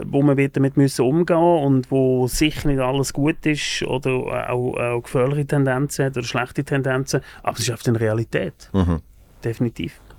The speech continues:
Speaker 1: Also von dem her, das ist so gesehen. Und bei mir hat man sich erst müssen Sorgen machen. Ich bin dann auch in meiner wilden Sturm- und Drang-Punk-Zeit bin ich eigentlich sehr ein vernünftiger Punkrocker gewesen. Also eben, ich habe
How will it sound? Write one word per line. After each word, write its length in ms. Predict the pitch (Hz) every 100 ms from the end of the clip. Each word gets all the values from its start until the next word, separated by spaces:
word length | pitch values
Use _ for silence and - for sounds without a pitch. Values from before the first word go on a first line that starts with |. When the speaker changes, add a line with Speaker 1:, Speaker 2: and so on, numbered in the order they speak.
| - - - - - - - - - -
Speaker 1:
Also 200 | - 170
von 120 | 165 180
dem 200 | 190 185
her, 160 | 180
das 160 | 170 156
ist 140 | 147
so 140 | - 147
gesehen. 240 | - 143
Und 120 | 139 139
bei 100 | 143
mir 280 | 165 196
hat 140 | 180 185
man 80 | 156
sich 160 | 151
erst 200 | 147 156
müssen 240 | 180 165 139
Sorgen 340 | 139 156 160
machen. 280 | 147 147 -
Ich 100 | 139
bin 120 | 143
dann 100 | 139
auch 140 | 131 135
in 80 |
meiner 200 | 135 139 131
wilden 300 | 127 135 151
Sturm- 300 | 135 147 139
und 140 | 143 131
Drang-Punk-Zeit 920 | 127 139 151 - 135 143 - - 139
bin 100 | 135
ich 60 | 123
eigentlich 140 | 127
sehr 200 | - 143
ein 80 | 151
vernünftiger 800 | 139 127 156 - 165 160 160 160
Punkrocker 640 | - 156 160 - 156 -
gewesen. 180 | 151 165
Also 160 | 123 123
eben, 180 | -
ich 80 | 131
habe 240 | 127 123